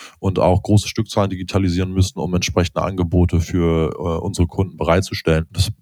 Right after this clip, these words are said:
heißt, wir müssen ja zum einen quasi den Einkauf und die Warendigitalisierung im Griff haben und gleichzeitig den Verkauf im Griff haben. Und das ist eigentlich ein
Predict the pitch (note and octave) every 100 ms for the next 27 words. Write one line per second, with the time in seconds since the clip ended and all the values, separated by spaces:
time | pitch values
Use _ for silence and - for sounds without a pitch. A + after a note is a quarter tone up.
0 | G2+ G2+ F#2+ G2+ F#2 F2 G2+ G2 - F#2
1 | F2+ E2 F#2 F2 F#2 G2+ G#2+ F#2+ F#2 F2+
2 | F2+ F2+ G#2 A#2+ A#2+ A#2+ A#2+ - F#2+ F2+
3 | - F2 E2+ F2 F2+ F2 E2 D#2+ D#2+ F2
4 | A#2 B2+ A2 A2 G#2 G2+ G2 F2+ F2 E2+
5 | E2+ D#2 E2 - E2 E2 D#2+ - D#2 D2
6 | D2 - - _ _ - - F#2 F#2 F#2+
7 | F2 G2+ F2 E2+ E2+ -